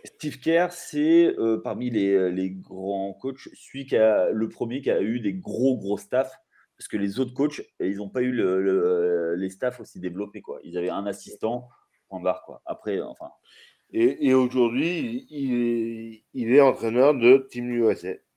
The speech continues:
Speaker 2: aussi.
Speaker 1: Exactement.
Speaker 2: Qui, qui sera au, au championnat du monde, monde et qui seront couverts, euh, par T F A, euh, euh, moi, en tout cas, euh, il y aura des petits articles sur, euh, l'équipe de France, bien entendu.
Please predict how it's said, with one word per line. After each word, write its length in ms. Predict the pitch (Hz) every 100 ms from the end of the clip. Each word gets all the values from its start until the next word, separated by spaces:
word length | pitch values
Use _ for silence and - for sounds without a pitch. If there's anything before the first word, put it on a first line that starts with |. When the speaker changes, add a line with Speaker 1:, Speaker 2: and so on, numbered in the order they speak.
| _ -
Speaker 2:
aussi. 480 | 104 - 113 135 - _ _ _ _
Speaker 1:
Exactement. 480 | 95 - 127 - 101
Speaker 2:
Qui, 180 | 127 135
qui 200 | - 123
sera 220 | - 127
au, 260 | 127 123 120
au 40 |
championnat 360 | 113 131 123 123
du 140 | 117
monde, 320 | 117 120 110 101 _ _ _ _
monde 320 | 113 120 120 104
et 60 |
qui 120 | 92
seront 220 | 90 104 98
couverts, 400 | 120 117 120 113
euh, 220 | 101 101
par 220 | 98 90
T 180 | 107 101
F 100 | 113
A, 260 | 110 110
euh, 180 | 92 78 - _ _ _ _
euh, 580 | 92 98 98 104 110 120 120 123 131
moi, 200 | 120 110
en 120 | 104
tout 120 | 104
cas, 340 | 104 123 110 95
euh, 160 | 90 87 _ _ -
il 40 |
y 20 |
aura 120 | 87 98
des 80 |
petits 260 | 98 - 117
articles 320 | - - 113
sur, 200 | - 101 95
euh, 380 | 90 90 90 87
l'équipe 220 | 104 117
de 100 | 113
France, 320 | 101 120 151 110
bien 100 | 92
entendu. 440 | 92 95 123 147